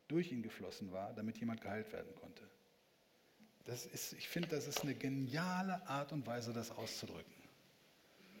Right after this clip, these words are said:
Ich glaube wirklich, dass Jesus sich der Gegenwart beständig bewusst war.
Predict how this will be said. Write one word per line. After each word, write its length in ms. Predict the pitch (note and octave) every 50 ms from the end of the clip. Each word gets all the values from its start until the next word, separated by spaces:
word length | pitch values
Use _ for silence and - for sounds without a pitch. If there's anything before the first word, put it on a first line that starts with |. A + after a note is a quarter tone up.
| - - - - - - - - - - - - - - - - - - - - - - - - - - - - - - - - - - - - - - - - -
Ich 140 | C#3+ - -
glaube 320 | G3 G3+ G#3 F#3 E3+ D3+
wirklich, 360 | F#3 A3+ A3+ - C#3 - -
dass 240 | - C3+ - - -
Jesus 480 | D3+ D#3+ E3+ E3 F3 E3 - - - - - - -
sich 300 | C#3+ C#3 D#3 D3+ - -
der 120 | - D3 B2+
Gegenwart 760 | - D#3+ G3 G3+ F#3 F3 D3 C3+ C3 B2 B2+ C3+ - - -
beständig 520 | C#3 C#3 - - D#3+ E3 F3 D#3+ D3+ -
bewusst 440 | - E3 C#3+ D3 E3 - - - -
war. 160 | - - -